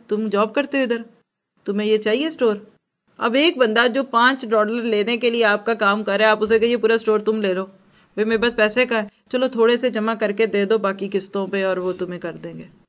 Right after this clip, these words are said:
वो बेटे को store मिल गया, जुल्म की हद। अब जाहिर नौकर जो था वो मालिक बन रहा है, लेकिन वो उनकी तबाही का दिन था। एक वक्त ऐसा आया कि फिर एक के बाद दो, दो तीन store हो गए।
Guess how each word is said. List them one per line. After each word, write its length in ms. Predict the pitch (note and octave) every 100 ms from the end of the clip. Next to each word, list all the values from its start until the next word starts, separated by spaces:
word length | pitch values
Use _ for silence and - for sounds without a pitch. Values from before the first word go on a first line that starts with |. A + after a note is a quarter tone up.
| _ _ _
वो 100 | A#3+
बेटे 300 | A#3 B3 C4
को 240 | C4+ B3+ C4+ - _ _ _
store 380 | - - A3 G3+
मिल 160 | G3 D#3+
गया, 160 | D#3+ D#3+ _ _ _ _ _ _ _ _ _
जुल्म 320 | F3 G#3+ A3 G3+
की 120 | G3+
हद। 240 | F#3 - - _ _ _ _ _ _ _ _ _ _ -
अब 280 | G3+ G3 E3+
जाहिर 380 | F#3+ F#3+ G#3+ G3+
नौकर 480 | G3 F#3 F#3 A3+
जो 160 | A3 G3+
था 120 | G3
वो 120 | F#3+ G3+
मालिक 280 | G#3 B3 B3
बन 180 | B3 A#3+
रहा 80 | A3+
है, 140 | - _ _ _ _ G#3+
लेकिन 420 | A3 G#3+ A3+ G#3
वो 200 | F#3+ A3+
उनकी 240 | A3+ A3+ A#3+ -
तबाही 440 | G3+ G3 G3 A3
का 120 | G#3+
दिन 220 | F#3+ E3+ D#3
था। 160 | E3 - _ _ _ _ _ _ _ _ _ -
एक 320 | A3+ A#3+ A#3+
वक्त 200 | A3 A3
ऐसा 280 | G3 G3 G#3+
आया 280 | G3 F#3+ G3 G3 - _ _ -
कि 80 | G3+
फिर 340 | G3+ G#3 G#3 - _ _ _
एक 240 | G#3+ A3 A3
के 80 | G#3
बाद 200 | G3 G3
दो, 280 | F#3+ G3 G3+
दो 220 | E3 G3
तीन 200 | G3 G3
store 280 | G3 F3+ E3+
हो 100 | D#3+
गए। 140 | D3+